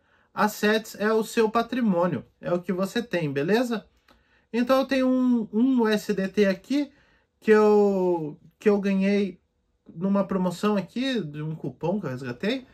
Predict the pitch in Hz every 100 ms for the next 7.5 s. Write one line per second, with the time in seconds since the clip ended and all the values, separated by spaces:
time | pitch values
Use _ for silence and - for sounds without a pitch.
0 | _ - - 214 233 - 254 240 233 240
1 | 247 214 247 - - 214 208 185 - 240
2 | 240 _ _ _ 214 214 220 220 226 202
3 | 214 220 214 208 - 214 214 214 180 156
4 | 123 113 - _ _ _ _ - 214 220
5 | 247 233 - 214 247 254 220 - 220 -
6 | 220 202 190 202 262 - 190 226 254 -
7 | _ _ _ 151 175